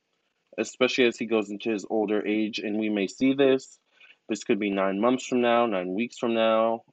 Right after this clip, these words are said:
all right? We may hear a turn of tides of some sort. Maybe Meghan Markle and her father, you know, trying to mend fences or something like that, or just seeing them together or something.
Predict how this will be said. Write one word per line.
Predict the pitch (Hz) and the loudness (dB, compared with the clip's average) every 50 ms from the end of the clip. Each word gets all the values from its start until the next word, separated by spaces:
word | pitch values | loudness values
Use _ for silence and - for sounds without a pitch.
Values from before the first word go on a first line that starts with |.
| _ - | _ -2
all | 113 110 | -2 0
right? | 110 113 113 113 113 113 - _ _ _ _ _ _ _ _ _ _ _ _ _ _ _ _ _ _ _ _ _ _ _ _ _ _ _ _ _ _ _ _ _ - | 2 2 2 2 0 -4 -8 _ _ _ _ _ _ _ _ _ _ _ _ _ _ _ _ _ _ _ _ _ _ _ _ _ _ _ _ _ _ _ _ _ -14
We | - 113 113 | -10 -6 -4
may | 117 120 117 107 | -2 -4 -4 -2
hear | 113 123 123 117 107 | -2 -2 -2 -2 -2
a | 107 | -4
turn | - - - - 120 117 117 | -8 -10 -8 -6 -4 -4 -4
of | 110 98 | -4 -6
tides | - - 127 117 113 110 101 | -4 0 2 4 4 4 2
of | 104 101 92 | -2 -10 -10
some | - 104 101 90 | -10 -12 -12 -10
sort. | - - 95 87 82 82 - _ _ _ _ _ _ _ _ _ _ _ _ - - | -10 -8 -8 -8 -8 -12 -16 _ _ _ _ _ _ _ _ _ _ _ _ -10 -8
Maybe | 107 101 113 113 | -6 -4 -4 -4
Meghan | 110 107 107 107 117 110 | -2 -2 -2 -4 -4 -4
Markle | 107 104 104 104 - 110 101 101 - | -2 -2 -2 -2 -4 -6 -6 -6 -6
and | 107 107 104 104 101 101 101 101 101 101 92 - - - - | -8 -6 -4 -4 -4 -4 -4 -4 -6 -6 -8 -12 -16 -12 -4
her | - 120 104 | -2 -2 -2
father, | - - 107 104 101 101 107 104 101 101 - | 2 2 2 2 2 0 -2 -4 -4 -6 -8
you | - 120 110 | -8 -8 -6
know, | 104 101 98 98 | -6 -6 -6 -8
trying | - - - 110 104 101 | -8 -8 -8 -6 -6 -6
to | - 110 | -8 -6
mend | 104 104 104 104 98 | -6 -6 -6 -6 -6
fences | - 113 104 101 95 - 98 92 87 | -4 -4 -4 -4 -6 -8 -10 -10 -10
or | 90 | -10
something | 85 - 87 85 - 92 | -10 -12 -14 -12 -8 -8
like | 90 87 - | -8 -8 -6
that, | - 95 95 | -4 -2 0
or | 101 104 | 0 -2
just | 101 104 107 - - | -2 -6 -10 -6 -4
seeing | 117 110 104 104 | -4 -2 -2 -2
them | 104 101 95 | -2 -4 -4
together | - 101 92 101 95 82 87 85 | -4 -2 0 0 0 0 -4 -8
or | 85 82 | -8 -8
something. | - - 95 85 - - 82 82 | -8 -8 -10 -10 -10 -14 -18 -18